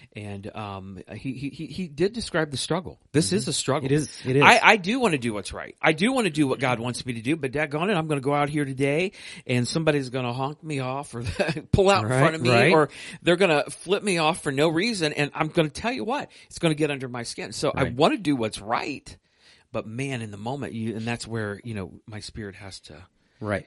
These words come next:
Speaker 1: There we
Speaker 2: Well,
Speaker 1: go.
Speaker 2: right, because we can't do it. We can't fight this
Speaker 1: No.
Speaker 2: battle. We have to tap into the Spirit.
Speaker 1: And that's what Paul goes on to say in Romans
Speaker 2: Mm-hmm.
Speaker 1: seven twenty-four and five. "What a mi-, miserable person <laughs> I am.
Speaker 2: Mm.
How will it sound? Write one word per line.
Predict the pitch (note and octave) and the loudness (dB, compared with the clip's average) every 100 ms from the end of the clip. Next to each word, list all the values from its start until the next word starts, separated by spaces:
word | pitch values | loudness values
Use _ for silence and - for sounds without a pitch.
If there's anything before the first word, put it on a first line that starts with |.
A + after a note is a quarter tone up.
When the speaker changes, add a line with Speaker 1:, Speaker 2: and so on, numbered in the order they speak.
| - | -2
Speaker 1:
There | D#3+ | 8
we | |
Speaker 2:
Well, | E3+ A#2+ | 8 8
Speaker 1:
go. | G#2 | 6
Speaker 2:
right, | D#3 G#2+ G2 B2 | 4 4 0 0
because | C3+ C3 A2 | 2 2 2
we | B2 C#3 | 2 0
can't | - B2 A#2+ F#2+ | 0 -4 -4 -2
do | A2 G#2+ | -2 0
it. | G#2 | -2
We | G2+ C#3+ | 0 0
can't | E3 D3 F#2+ - E2 | 2 0 0 -4 -12
fight | - G2 - | -6 -6 -6
this | G2 | -8
Speaker 1:
No. | |
Speaker 2:
battle. | E2 - D#2+ - _ - | -8 -12 -16 -16 _ -16
We | - G2 | -10 -10
have | - - A#2 A2+ | -10 -6 -4 -4
to | A#2 | -6
tap | - G2+ F#2 | -4 -4 -4
into | F2+ E2+ F#2 | -4 -6 -8
the | E2 | -10
Spirit. | - - E2+ F2 - | -10 -10 -12 -12 -8
Speaker 1:
And | A#2 | -4
that's | A#2 - | -2 -2
what | A2+ | -4
Paul | A#2 G#2+ | -4 -4
goes | G2+ G2+ | -4 -6
on | G2 | -8
to | |
say | - G2+ | -8 -8
in | G2 | -6
Romans | G2 F#2+ F#2+ | -6 -6 -6
Speaker 2:
Mm-hmm. | |
Speaker 1:
seven | G2+ G2 F#2 | -6 -8 -10
twenty-four | G#2+ G2 G2 G2 | -10 -10 -8 -10
and | F#2+ | -8
five. | G#2+ A#2+ F#2 - - - _ | -10 -8 -12 -16 -20 -20 _
"What | G#2+ G2+ | -8 -6
a | |
mi-, | G2+ G#2+ - | -6 -8 -6
miserable | A#2+ A#2+ B2 B2 | -6 -6 -10 -8
person | - A#2 - | -4 -4 -4
<laughs> | B2 | -6
I | - - - - - | -6 -10 -18 -20 -10
am. | A2 | -6
Speaker 2:
Mm. | G#2+ F2+ | -6 -8